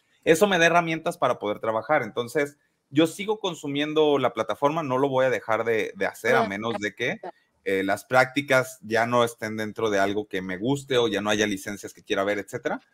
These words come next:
Speaker 1: Pero no por eso estoy de acuerdo con todo lo que se hace. Y por lo
Speaker 2: Claro.
Speaker 1: mismo hay que ser como muy críticos y muy en masa, aprovechando esos números, de decir,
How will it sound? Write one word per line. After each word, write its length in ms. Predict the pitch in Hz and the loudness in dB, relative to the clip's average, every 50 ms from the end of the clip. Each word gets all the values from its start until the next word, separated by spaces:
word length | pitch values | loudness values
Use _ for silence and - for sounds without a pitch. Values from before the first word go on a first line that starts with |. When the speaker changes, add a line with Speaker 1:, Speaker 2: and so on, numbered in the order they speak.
| _ _ _ _ _ _ _ - | _ _ _ _ _ _ _ 8
Speaker 1:
Pero 400 | 190 202 214 202 202 214 - - - | 10 10 10 10 8 4 2 0 -4
no 340 | 147 156 170 196 202 196 - | 0 4 8 8 6 6 8
por 200 | 220 233 254 262 | 8 8 10 10
eso 540 | 240 240 233 - 190 185 208 302 359 - _ | 8 4 4 2 0 0 0 0 -4 -6 _
estoy 300 | - 139 135 135 - 131 | -2 -2 -2 0 2 2
de 60 | 127 139 | 4 4
acuerdo 380 | - - - 131 123 135 160 156 | 2 2 2 0 2 2 0 -2
con 180 | 165 131 113 - | -2 -6 -6 -4
todo 180 | 101 95 98 | -4 -4 -2
lo 140 | 104 107 - | -2 -2 -4
que 100 | - 110 | -6 -6
se 160 | - - 165 | -2 2 2
hace. 340 | 208 240 - - - - _ _ _ _ _ _ _ _ | 2 2 0 -4 -16 -20 _ _ _ _ _ _ _ _
Y 120 | - 147 143 | -4 -2 0
por 200 | 139 135 131 127 | 2 2 2 4
lo 100 | 127 127 | 4 2
Speaker 2:
Claro. 160 | 123 127 131 | 2 0 -2
Speaker 1:
mismo 300 | 139 139 160 175 185 165 | -2 -2 0 0 2 2
hay 120 | 131 123 | 0 0
que 140 | - 127 123 | -2 -6 -6
ser 280 | - - 120 113 117 - | -2 0 0 0 0 0
como 220 | - 123 110 104 | -2 -2 -2 -2
muy 260 | 107 110 120 139 143 | -2 0 0 0 2
críticos 540 | 139 151 147 143 147 151 143 160 156 156 - | 4 4 4 4 4 0 0 0 0 -2 -2
y 40 | 104 | -8
muy 320 | 95 95 98 101 104 117 | -8 -6 -6 -4 -4 -2
en 100 | 131 131 | -2 -2
masa, 320 | 139 147 139 127 - - 143 | 0 0 0 0 0 -2 -4
aprovechando 520 | 139 110 101 95 92 - - 101 104 113 | -2 -2 -2 -2 -2 -4 -6 -4 -2 -2
esos 180 | 110 - 131 120 | -2 -2 -4 -4
números, 420 | 123 117 113 113 120 151 165 135 | -4 -2 0 0 0 0 0 -2
de 100 | - - | -2 -4
decir, 320 | 107 - - 120 117 117 | -4 -4 -4 -4 -4 -4